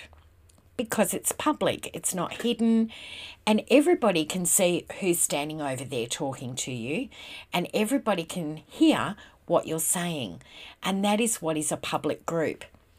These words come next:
Now, why would a business have a page and maybe a public group and a private group? This is where people get a little bit unstuck. So Facebook have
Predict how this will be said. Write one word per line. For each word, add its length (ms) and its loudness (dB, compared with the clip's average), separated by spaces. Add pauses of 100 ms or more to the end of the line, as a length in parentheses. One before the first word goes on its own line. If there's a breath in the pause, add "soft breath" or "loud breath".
(580 loud breath)
Now, 200 6
why 680 2
would 120 0
a 40 -2
business 560 -2
have 480 -2 (640 soft breath)
a 60 -2
page 800 2 (580 soft breath)
and 360 -2 (100)
maybe 320 0
a 40 -4
public 400 -4
group 280 -2 (100)
and 100 -8
a 40 -6
private 480 -6
group? 340 -8 (1040)
This 220 6
is 160 2
where 160 0
people 340 -4
get 160 -2
a 80 0
little 220 0
bit 160 -4
unstuck. 720 -2 (1040 loud breath)
So 300 4
Facebook 680 4
have 480 -2